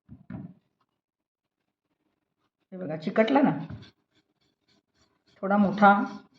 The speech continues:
कसा आपल्याला हवा तसा, फार पातळ नाही करायचा. झाला. आता हा गॅस चांगला गरम करून घ्यायचा गॅसवरती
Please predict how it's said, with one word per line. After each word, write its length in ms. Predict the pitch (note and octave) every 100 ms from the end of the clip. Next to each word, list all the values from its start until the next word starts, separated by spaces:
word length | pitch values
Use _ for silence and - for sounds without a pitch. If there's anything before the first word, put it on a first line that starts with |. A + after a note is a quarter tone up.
| _ _ _
कसा 180 | A3 -
आपल्याला 320 | A#3 F#3+ G3+
हवा 160 | F#3+ E3+
तसा, 240 | F3 E3 D#3+ F3
फार 200 | F#3+ G3 - - _ - - -
पातळ 340 | F3+ F3+ G#3+
नाही 160 | A#3+ B3+
करायचा. 360 | E3 D3+ F3 - - - _ _ _ _ _ -
झाला. 300 | F3+ F3 D3
आता 220 | D3 G#3+
हा 180 | B3 C4 A3 - - - _ -
गॅस 420 | D#3+ F#3 A3+ C4 - - - _ _
चांगला 340 | A#3 G3+ A3+ A#3+ A3 G3
गरम 240 | F#3+ A#3+ C4
करून 240 | B3+ B3+
घ्यायचा 240 | A#3+ G3 G#3
गॅसवरती 500 | F#3+ F3+ F#3+ G3